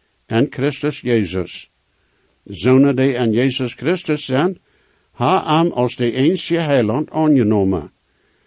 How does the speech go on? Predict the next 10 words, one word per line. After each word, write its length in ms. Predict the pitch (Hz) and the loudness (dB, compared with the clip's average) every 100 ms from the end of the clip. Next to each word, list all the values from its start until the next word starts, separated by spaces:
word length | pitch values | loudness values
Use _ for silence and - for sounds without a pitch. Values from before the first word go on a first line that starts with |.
| _ | _
Die 160 | - 117 | 0 2
zijn 220 | 107 120 | 2 0
alle 360 | - 127 131 123 | 2 2 2 2
durch 260 | 120 120 | 2 0
den 220 | - 113 95 | 0 0 2
Glauben, 500 | 110 156 160 202 185 | 2 2 2 -2 -4
durch 340 | 101 120 170 | -4 -2 -2
Gott 240 | 147 156 - | 0 -2 0
seine 300 | 143 147 151 | 2 2 2
Gnade, 440 | 113 104 101 139 | 0 0 0 -4